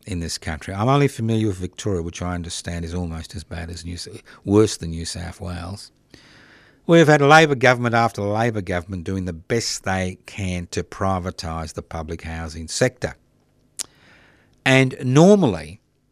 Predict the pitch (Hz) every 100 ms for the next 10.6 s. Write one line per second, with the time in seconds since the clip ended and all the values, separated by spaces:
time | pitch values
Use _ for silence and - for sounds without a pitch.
0 | _ _ _ _ _ - - - 123 139
1 | 127 120 123 110 - _ _ - 110 127
2 | 117 113 107 107 104 101 98 95 90 87
3 | 85 - 87 87 - 104 98 95 95 90
4 | - 113 120 135 131 127 123 - 107 104
5 | 98 87 80 87 - 87 85 - 101 -
6 | 92 85 - 98 104 107 98 78 80 -
7 | - - - _ - 104 110 98 - 131
8 | - 113 110 104 104 104 101 98 92 90
9 | 80 82 82 110 147 - - _ _ 95
10 | 92 92 92 90 87 85